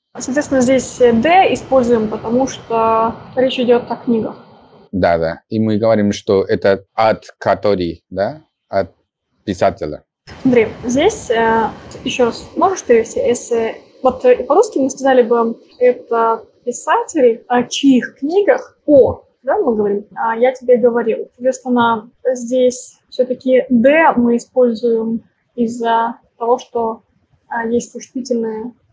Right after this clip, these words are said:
Speaker 1: книги.
Speaker 2: Да.
Speaker 1: Ну, потому что если бы здесь без "де" можно было бы сказать, это писатель, чьи.
Speaker 2: То есть непонятно, чьей книги.
Speaker 1: Да, да, да, да, да. Например,
Speaker 2: Ну.
Speaker 1: э, о, можно было бы сказать без "де",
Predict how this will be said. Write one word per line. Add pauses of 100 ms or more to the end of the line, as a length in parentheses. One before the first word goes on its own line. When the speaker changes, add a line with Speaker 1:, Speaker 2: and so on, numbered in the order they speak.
(120)
Speaker 1:
книги. (200)
Speaker 2:
Да. (120)
Speaker 1:
Ну,
потому
что (140)
если
бы (340)
здесь
без
"де"
можно
было
бы
сказать,
это
писатель,
чьи. (140)
Speaker 2:
То
есть
непонятно,
чьей
книги. (280)
Speaker 1:
Да,
да,
да,
да,
да. (120)
Например,
Speaker 2:
Ну.
Speaker 1:
э,
о,
можно
было
бы
сказать
без
"де",